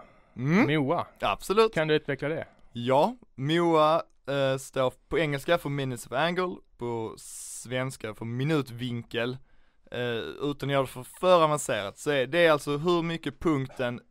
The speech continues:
Speaker 1: täcker på ett visst avstånd.
Speaker 2: Okej.
Speaker 1: Och när jag började för fem, sex år sedan på mitt jobb så var,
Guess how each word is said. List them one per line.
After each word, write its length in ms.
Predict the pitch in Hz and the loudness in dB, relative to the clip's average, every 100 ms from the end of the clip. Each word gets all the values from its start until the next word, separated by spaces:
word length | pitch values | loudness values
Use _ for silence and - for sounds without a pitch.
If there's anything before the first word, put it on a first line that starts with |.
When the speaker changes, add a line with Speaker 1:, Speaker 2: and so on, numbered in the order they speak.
| _ | _
Speaker 1:
täcker 500 | - 175 - 160 156 | -2 -2 0 2 2
på 160 | 139 135 | 0 -4
ett 100 | 131 | -2
visst 240 | 127 113 | -4 -2
avstånd. 400 | 120 123 - 78 - - - 135 | -2 -2 -4 -14 -16 -20 -12 -8
Speaker 2:
Okej. 200 | 131 - - | -6 -8 -8
Speaker 1:
Och 300 | - 131 127 _ - | -2 -2 -2 _ -14
när 180 | 127 135 | -4 2
jag 200 | 147 143 | 4 4
började 640 | 156 165 156 131 123 123 120 | 6 6 6 2 0 -2 -4
för 680 | - 120 117 113 117 110 113 | -6 -4 -4 -4 -6 -8 -8
fem, 240 | - 117 | -8 -8
sex 200 | 120 - | -8 -4
år 120 | 107 | -4
sedan 200 | 98 104 | -4 -14
på 100 | - | -12
mitt 240 | 110 107 120 | -12 -10 -8
jobb 220 | 104 95 | -8 -8
så 120 | - | -12
var, 500 | 110 117 107 104 104 | -6 -4 -2 -2 -6